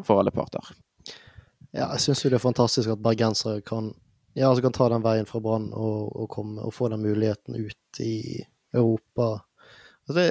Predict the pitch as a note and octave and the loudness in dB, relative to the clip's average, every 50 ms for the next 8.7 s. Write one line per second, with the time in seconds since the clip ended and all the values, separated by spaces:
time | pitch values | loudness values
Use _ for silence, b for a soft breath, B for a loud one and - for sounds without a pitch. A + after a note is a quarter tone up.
0 | D#3+ E3 E3+ D#3+ - - C3+ A#2+ - C#3 - - - C3 A#2+ B2 A#2 A#2 B2 C3 | 4 6 4 6 6 6 4 4 4 2 0 0 -2 0 0 2 4 4 4 2
1 | C3+ - _ _ _ _ - B2 A2 G#2 - - - - - G#2+ - - - - | 2 -2 _ _ _ _ -2 0 0 0 -2 -6 -12 -12 -10 -8 -8 -10 -10 -8
2 | - A#2+ A2+ - - A#2+ A2+ - - - - - - - - - - _ b b | -8 -8 -6 -6 -8 -8 -8 -10 -10 -12 -12 -14 -16 -16 -16 -18 -20 _ b b
3 | b b b b b b b b b b C#3 C3+ C#3 C3+ B2 A#2 - - C3 A2+ | b b b b b b b b b b 2 6 6 6 6 4 2 0 -2 0
4 | - B2 A#2 A2+ C#3 D3+ C#3+ C3 A#2+ A#2+ A2+ - - A#2 - - A#2 A#2 A#2 A2+ | 0 0 0 2 4 4 4 4 4 2 2 0 -2 -4 -4 -2 -2 0 0 -2
5 | A2+ - - A#2+ A2 - - A#2 A2+ A#2 A#2 A2+ A2 A2 G#2+ - A#2 A#2 A2+ A2 | -4 -4 -4 -4 -4 -4 -6 -6 -4 -2 -2 0 0 -2 -2 -2 0 0 2 2
6 | A2 A#2 A2+ - A2 G#2+ G#2+ A2 A2 - - - - - - - - - - - | 0 0 -2 -4 -6 -8 -8 -8 -8 -8 -6 -6 -6 -6 -8 -8 -8 -8 -8 -6
7 | - - C3+ A#2+ A2+ A#2+ A#2+ A#2+ A#2 A2 A2 A2 G#2+ A#2 A#2+ A#2 A2+ A2 A2 G#2+ | -4 -2 0 0 2 0 2 2 0 0 0 -2 -2 -2 -2 0 0 0 0 0
8 | A2 G#2+ A2 A2+ A2+ A2 A2 A2+ A2+ A2+ A2 - _ - | 0 0 0 0 -2 -4 -4 -4 -4 -4 -4 -4 _ -6